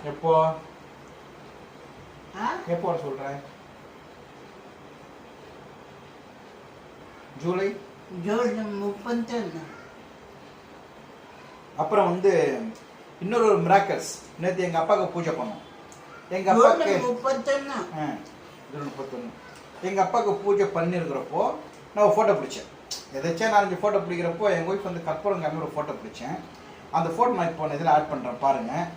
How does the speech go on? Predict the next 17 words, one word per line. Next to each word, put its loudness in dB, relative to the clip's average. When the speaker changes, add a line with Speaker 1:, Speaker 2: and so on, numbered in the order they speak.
Speaker 1:
இந்த -6
வீடியோ 0
எண்டில் 0
பாருங்க, -2
அந்த -8
ஃபோட்டோ -2
நான் -6
போடுறேன். -4
அந்த 2
கற்பூர 2
ஆரத்தை 6
கொஞ்சம் 0
ஜூம் 0
பண்ணி -4
பாருங்க -4
நீங்க. -8
அந்த -8